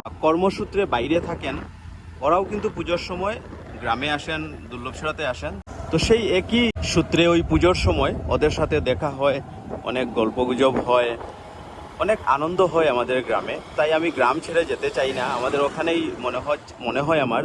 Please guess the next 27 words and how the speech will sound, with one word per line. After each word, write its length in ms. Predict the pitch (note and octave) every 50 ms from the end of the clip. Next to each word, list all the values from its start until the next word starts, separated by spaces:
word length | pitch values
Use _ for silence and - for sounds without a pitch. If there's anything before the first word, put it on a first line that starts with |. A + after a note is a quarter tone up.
| - -
দুর্গাপুজোটা 440 | A2 G#2+ A2 G#2 A2 A#2+ A#2+ B2+ B2+ -
সব 80 | C3+ - -
থেকে 140 | C#3 B2 B2 A#2 A2
আনন্দের। 360 | G#2+ G#2+ G#2 G#2 G2 A2+ B2 - - - - - - - - - - - - - - - - - - - - - - - - - - - - - - - - - - - - - - - - - - -
জানি 160 | D#3 E3 F#3+ G#3
না, 120 | A3 A3 - -
সবার 240 | F3+ D#3 E3+ F3 F3
অনুভূতি 460 | E3 D#3 D#3+ D#3+ D#3+ D#3+ - F3 F3 F3 - - - - A2+
আলাদা 240 | B2 C3 C#3+ D3+ D3+ D3+
আলাদা 220 | D3 D3 C#3+ C#3+ C3+ C3
হয়, 160 | C3+ C3+ C3+ C3+ -
সবার 220 | C3 A#2+ B2+ C3 C3
মনের 280 | B2+ A#2 A2+ A#2+ C#3 C#3 C3
রুচি 220 | B2 A#2 - D#3 D#3+ D#3
আলাদা 220 | D3+ D#3 D3 D3+ D3 C#3+
আলাদা 220 | C#3+ C#3+ C#3 C3+ C3 B2
হয়। 180 | B2+ B2+ C#3 D3+ - - - - - - - - - - - - - -
অনেকে 240 | B2+ C3 C#3+ C#3+ D#3+ D3+
মনে 140 | D3 C3+ C3+
করেন 260 | C3 C#3+ C#3 D3 D3 D3 D3+ C#3 B2 B2
বাইরে 260 | G#2+ A#2 C3 C#3+ D3 C#3+ C#3 B2+
বিগ 160 | A2 B2 C#3 - - C3+
বাজেটের 400 | C#3+ C#3 - C#3+ C#3 D3 C#3+ C3+ C3
পুজো 220 | C3 C3 B2+ C#3 C#3 C3
হয়, 240 | B2+ B2+ C3 C3 C3 A#2 - - -
সেই 140 | D#3 D3 C#3+
জিনিসটা 380 | B2+ B2+ B2+ A#2+ - - C#3